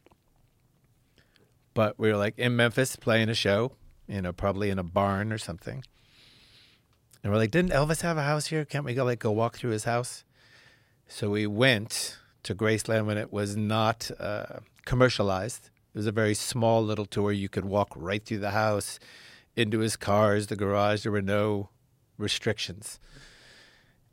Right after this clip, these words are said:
And I went in there and I was so obnoxious <laughs> and so horrible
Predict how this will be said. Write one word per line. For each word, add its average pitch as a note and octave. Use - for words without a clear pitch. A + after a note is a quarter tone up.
And G2
I G#2
went A2
in G#2+
there G2
and F#2
I F#2+
was G2
so G2+
obnoxious F2+
<laughs> -
and A2
so A#2+
horrible A2+